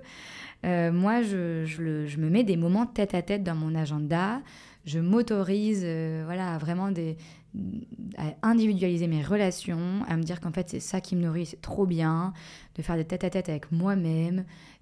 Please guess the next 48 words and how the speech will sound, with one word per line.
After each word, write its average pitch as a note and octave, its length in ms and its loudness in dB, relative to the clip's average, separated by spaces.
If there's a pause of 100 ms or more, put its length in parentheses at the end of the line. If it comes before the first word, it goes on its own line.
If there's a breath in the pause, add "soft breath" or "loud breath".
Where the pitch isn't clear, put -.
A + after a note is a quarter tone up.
Et E3+ 100 2
vraiment, G#3 320 4
je E3+ 260 -2
m'autorise G3 480 0
à F3 60 0
être D#3+ 160 -6 (100)
à D#3 80 -4
fond A3+ 220 -2
là-dedans F#3 340 2
parce A#3 160 -4
que F3+ 80 -8
je D#3 140 -4
vois G3 160 0
que - 80 -10
ça E3 100 0
me D#3+ 60 2
nourrit F3 320 0
dix E3+ 240 -6
fois F#3 160 -4
plus A#3 340 -4 (380 loud breath)
que F3+ 80 0
de E3+ 80 0
faire G3 160 0
plein G3+ 180 4
de G#3+ 60 2
soirées, F3 520 2
euh, D#3+ 140 2
tout D#3+ 160 -6
le D#3 80 -8
temps F3 320 -2
et, D#3+ 280 -2 (440 loud breath)
et D#3+ 60 0
où F3 80 2
des E3+ 100 2
fois G3+ 160 4
je E3+ 140 4
repars E3 380 0
et F3 60 2
j'ai E3 60 0
l'impression D#3 460 -4
de D#3+ 140 -2
perdre G#3 300 2
mon E3 140 2
temps. F3 320 -6 (800 loud breath)
Euh, D#3+ 600 2 (160)
donc G#3 240 4
c'est F#3 260 4
OK A3 260 2